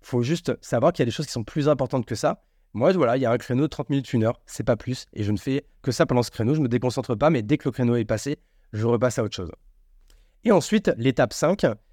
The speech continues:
c'est que, voilà, moi, je me suis rajouté deux, trois créneaux qui sont dédiés, euh, selon d'autres projets, tu vois, donc, euh, là, je te prends, je te prends le cas, par exemple, de mon podcast, tu vois, j'ai, euh, une heure le mardi après-midi qui est,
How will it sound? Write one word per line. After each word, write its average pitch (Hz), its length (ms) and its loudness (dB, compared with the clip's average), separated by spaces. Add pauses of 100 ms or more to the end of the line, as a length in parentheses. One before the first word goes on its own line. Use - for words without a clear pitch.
(100)
c'est 190 300 2
que, 185 140 0
voilà, 143 320 4
moi, 131 120 0
je 135 80 -4
me 139 60 -4
suis 127 140 -8
rajouté 127 340 0
deux, 139 140 0
trois 135 180 0
créneaux 131 260 -2
qui - 80 -10
sont 117 140 -6
dédiés, 120 440 2
euh, 123 120 2
selon 120 300 -2
d'autres 139 240 0
projets, 131 400 0
tu - 100 -8
vois, 127 140 2
donc, 117 180 0
euh, 117 80 -2 (400)
là, 120 100 0
je - 120 -4 (140)
te - 60 0
prends, 120 320 2
je 110 100 -4
te - 40 -12
prends 120 160 -2
le 117 60 0
cas, 131 120 2
par 123 120 -2
exemple, 117 160 0
de 110 40 0
mon 107 160 0
podcast, 135 440 0
tu - 80 -8
vois, 139 80 0
j'ai, 127 240 0
euh, 110 160 -2
une 135 180 4
heure 135 160 4
le 135 60 2
mardi 117 260 0
après-midi 117 400 -4
qui 120 140 -4
est, 104 80 -2